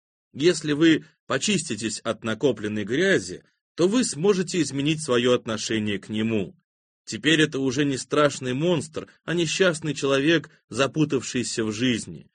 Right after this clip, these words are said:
желающий получить признание и поддержку у окружающих людей. Но поскольку люди скупы на поддержку, приходится вымогать у них внимание и признание через борьбу. Если это так,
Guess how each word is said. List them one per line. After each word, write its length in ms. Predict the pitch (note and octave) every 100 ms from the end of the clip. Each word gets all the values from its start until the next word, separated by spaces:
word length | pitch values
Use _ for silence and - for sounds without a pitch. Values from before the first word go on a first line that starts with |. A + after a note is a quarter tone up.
| _ _ _
желающий 560 | A2 E3 G3+ E3 - D#3
получить 520 | D3 D3 D3 E3 -
признание 640 | C3 A2+ C3+ D#3+ D3 C#3
и 40 | A2+
поддержку 920 | B2 A#2 A2+ E3 D#3 - C#3+ B2 - _
у 100 | C3+
окружающих 880 | C#3 B2+ A#2+ C3 B2+ A2+ - A2 -
людей. 580 | A#2 A2 A2 G2+ - _ _ _ -
Но 140 | B2+
поскольку 640 | C3 D#3+ D#3 G#3+ G#3+ - D#3+
люди 340 | C#3 F3+ C#3+
скупы 440 | A#2 - C3 D3 C3
на 140 | A#2
поддержку, 920 | A2+ A2+ A#2 G3 D#3 - D#3+ C#3+ G#2 _ _
приходится 520 | - C#3+ A#3 F#3 - C#3+
вымогать 520 | C3+ C3+ C3+ C#3 B2+
у 40 |
них 240 | B2 A2 A2
внимание 640 | A#2 C#3 F3+ D#3+ C#3 C3+
и 140 | -
признание 680 | B2 A#2 G#2 G#2+ D3 C#3+ B2+
через 280 | A2 A2 G#2+
борьбу. 580 | F#2+ G#2+ G#2 G#2+ G#2 - _ _ _ _ _ -
Если 480 | G#2+ D3+ D3+ C#3 C#3
это 300 | C#3 B2 A2
так, 420 | F3 F3+ -